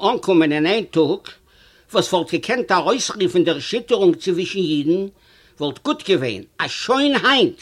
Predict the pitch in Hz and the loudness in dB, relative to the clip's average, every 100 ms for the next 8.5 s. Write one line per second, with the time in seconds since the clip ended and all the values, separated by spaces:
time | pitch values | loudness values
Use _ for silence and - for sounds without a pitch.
0 | - _ _ _ _ - 202 175 - - | -20 _ _ _ _ -2 0 -2 -4 2
1 | 233 208 180 196 - 196 226 214 196 170 | 2 2 -4 -6 0 2 2 2 0 2
2 | 180 185 180 214 196 185 220 185 196 180 | 2 4 2 0 0 0 2 4 6 6
3 | 175 175 175 160 - 139 101 - _ _ | 6 4 2 0 -6 -12 -12 -16 _ _
4 | _ _ _ _ _ _ - 156 165 139 | _ _ _ _ _ _ -4 -2 -2 -2
5 | 185 214 196 - 180 156 139 147 180 180 | 0 0 -2 -2 2 4 2 2 2 4
6 | 170 - - - - 233 - - - 180 | 2 0 -2 -4 -8 -16 -16 -14 -4 -4
7 | 151 139 _ _ _ _ _ - - 339 | -4 -12 _ _ _ _ _ -8 4 6
8 | 320 294 311 339 | 6 6 6 6